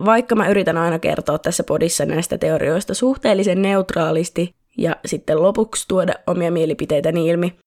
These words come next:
niin mä nyt varoitan vaan, että nyt tässä jaksossa se oli jotenkin supervaikeeta ja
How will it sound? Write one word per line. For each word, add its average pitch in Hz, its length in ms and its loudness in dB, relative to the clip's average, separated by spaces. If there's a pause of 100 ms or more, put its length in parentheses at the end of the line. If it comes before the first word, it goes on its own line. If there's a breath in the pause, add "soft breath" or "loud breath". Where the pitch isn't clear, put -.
(200)
niin 240 280 0
mä 233 140 2
nyt 233 200 2
varoitan 208 400 4
vaan, 185 220 4
että 180 360 0
nyt 262 180 -2
tässä 247 280 0
jaksossa 190 480 0
se 165 120 0
oli 160 160 2
jotenkin 165 380 0
supervaikeeta 170 1040 0
ja 160 180 -2